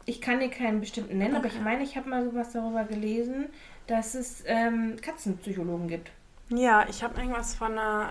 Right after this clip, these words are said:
Speaker 2: ähm, auch Katzentherapeutin
Speaker 1: Ja.
Speaker 2: gelesen, aber ich dachte, vielleicht kennst du da, hast du da schon mal von gehört?
Speaker 1: Äh, meine bräuchten's auch.
Speaker 2: <laughs>
Speaker 1: Ähm,
Speaker 2: Aber deine sind noch lieber.
Speaker 1: Ja,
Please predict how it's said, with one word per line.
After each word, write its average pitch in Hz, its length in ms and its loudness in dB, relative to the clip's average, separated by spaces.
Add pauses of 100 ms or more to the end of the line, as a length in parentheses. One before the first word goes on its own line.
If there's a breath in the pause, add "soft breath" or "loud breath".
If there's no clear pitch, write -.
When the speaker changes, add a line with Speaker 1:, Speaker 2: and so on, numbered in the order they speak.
Speaker 2:
ähm, 208 360 -6 (720 soft breath)
auch 247 180 -2
Katzentherapeutin 196 1040 2
Speaker 1:
Ja. 190 120 6
Speaker 2:
gelesen, 196 520 2
aber 202 360 4
ich - 80 -6
dachte, 214 220 2
vielleicht 214 440 -4
kennst 214 320 -2
du 202 40 -2
da, 190 380 0
hast 202 180 0
du 208 40 -2
da 202 100 2
schon 202 160 -2
mal 196 80 2
von 196 180 0
gehört? 220 460 4
Speaker 1:
Äh, 156 140 0 (100)
meine 233 360 6
bräuchten's 226 520 2
auch. 254 340 4
Speaker 2:
<laughs> 220 120 6 (480 loud breath)
Speaker 1:
Ähm, 233 380 6
Speaker 2:
Aber 277 120 10
deine 240 340 6
sind 262 240 6
noch 247 260 8
lieber. 196 520 4 (680 loud breath)
Speaker 1:
Ja, 226 640 6